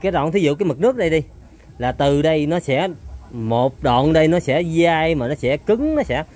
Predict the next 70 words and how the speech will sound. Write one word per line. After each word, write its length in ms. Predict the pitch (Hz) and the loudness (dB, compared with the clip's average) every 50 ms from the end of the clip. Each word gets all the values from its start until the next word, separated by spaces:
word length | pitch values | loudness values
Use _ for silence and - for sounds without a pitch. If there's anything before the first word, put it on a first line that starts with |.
| - - - | -20 -20 -8
không 160 | - 165 160 143 | -4 -2 0 2
phải 160 | 135 151 202 | 2 2 2
là 100 | 170 131 | 2 2
nước 200 | 147 208 254 233 | 4 2 2 2
đâu, 180 | 208 156 151 | 0 -2 -2
từ 220 | - 147 139 135 139 | 0 0 2 2 2
dưới 120 | 143 165 | 0 0
đây 140 | 175 165 156 | 0 0 0
đổ 180 | 135 117 156 180 | 0 0 0 0
xuống 100 | 220 220 | 0 0
mới 100 | 214 214 | 0 0
là 120 | 185 127 | 0 0
nước. 200 | 123 147 208 233 - - - - - - - - - - - | 0 0 0 -2 -4 -10 -20 -20 -20 -20 -20 -20 -20 -14 -8
Thành 140 | - 117 123 | -4 -2 0
ra 200 | 131 139 143 147 | 2 2 2 2
là 460 | 135 120 117 117 117 113 117 117 117 - - - - - - - | 2 2 0 2 2 2 0 0 -2 -6 -10 -18 -20 -20 -18 -12
mà 160 | - 110 113 117 | -8 -6 -4 -2
mình 280 | 120 120 120 117 117 120 120 113 - | -2 -2 -2 -2 -2 -2 -2 -2 0
cứ 80 | 190 190 | 0 0
nghĩ 260 | 156 120 135 196 220 | 2 2 2 2 2
là 180 | 165 117 113 110 | 2 0 0 0
cái 160 | - 170 165 | -2 -2 -2
hầm 140 | 135 123 104 | -2 -2 0
cầu 140 | 123 117 | 0 0
mình 140 | 117 117 113 | 0 0 0
là 80 | 117 117 | -2 0
nước, 160 | 143 208 - | 0 -2 -2
không 140 | - 160 139 | -2 -2 -2
phải 180 | 113 110 160 | 0 0 0
đâu. 120 | 180 147 127 - - - - - - - | 0 0 -2 -4 -10 -20 -20 -20 -16 -8
Đó, 140 | 131 143 175 - | -6 -6 -6 -6
nhiều 280 | - 123 123 135 135 127 | -4 0 2 2 2 2
nhà 280 | 127 123 123 120 120 117 113 110 | 2 0 0 0 0 -2 -2 -2
các 120 | 120 - | -2 0
bạn 200 | 123 117 123 135 | 0 0 0 -2
thấy 200 | 131 143 180 226 | -2 -2 0 0
là 180 | 220 147 117 101 - - - - - | 0 0 0 -2 -4 -8 -14 -6 -2
có 100 | 175 190 | -2 2
thể 220 | 147 131 151 151 151 - - - - - - - - | 2 2 2 2 -2 -6 -14 -20 -20 -20 -18 -8 -2
mình 220 | 127 135 135 139 | 0 0 2 4
đo, 260 | 143 151 156 160 165 160 | 4 4 4 4 2 0
mình 160 | 143 127 117 | 0 -2 -2
thọt 220 | 123 113 127 - | -2 -2 -2 -2
cái 80 | 196 180 - | -4 -4 -2
cây 240 | 165 156 151 165 | 0 0 0 -2
nhỏ 220 | 139 127 117 104 151 | -2 -4 -4 -2 -2
nhỏ 280 | 165 139 110 135 196 | -2 -2 0 0 0
xuống 120 | 214 226 214 | 2 2 2
nha, 160 | 202 180 131 - - - - - - - - | 2 0 -2 -4 -10 -18 -18 -16 -16 -8 -2
là 260 | 117 123 123 120 120 | 0 2 2 2 0
bảy 300 | 117 104 104 127 196 233 | 0 -2 0 0 0 2
tấc 140 | 254 269 - - - - | 0 -2 -4 -6 -10 -4
nó 100 | 175 190 147 | -2 2 2
vẫn 140 | 147 175 | 2 2
cứng, 300 | 170 226 247 285 262 - - - - - | 2 2 0 0 -2 -10 -14 -16 -10 -6
thì 60 | 147 | -2
qua 300 | 139 156 170 175 175 175 | 0 2 2 2 0 -2
một 160 | 170 160 156 | 0 0 2
lớp 180 | 165 196 247 208 | 2 2 2 0
bảy 120 | 139 165 | 0 -2
tấc 180 | - 233 - - | -2 -2 -2 -2
nó 60 | 226 | -2
mới 120 | 220 226 202 | 0 0 0
là 160 | 135 117 117 | 0 0 0
qua 280 | 117 117 147 147 143 | -2 0 -2 -2 -2
cái 220 | - 180 185 190 185 | -2 -2 -2 0 2
nước 180 | 185 233 262 226 | 2 0 0 0
nha 80 | 170 156 | -2 -2
các 40 | 135 | -2
bạn. 160 | - 170 | -2 -2